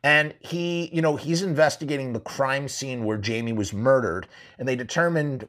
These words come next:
they find, like, amniotic fluid, uh, probably in her body or whatever, and determined that she gave birth twenty-four hours prior. So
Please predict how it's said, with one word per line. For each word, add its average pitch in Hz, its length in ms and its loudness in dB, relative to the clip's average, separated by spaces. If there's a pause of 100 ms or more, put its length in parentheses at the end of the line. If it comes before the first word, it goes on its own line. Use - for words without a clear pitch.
they 127 260 -6
find, 143 360 0
like, 120 240 0
amniotic 135 600 2
fluid, 110 400 -2
uh, 107 200 0 (180)
probably 110 580 -2 (140)
in 113 140 -10
her 104 140 -4
body 110 380 4
or 101 60 0
whatever, 98 300 -2
and 95 80 -10
determined 120 280 -6
that 110 80 -8
she 110 100 -10
gave 120 300 -4
birth 120 280 2 (340)
twenty-four 180 680 4
hours 151 300 4
prior. 139 300 4
So 135 280 2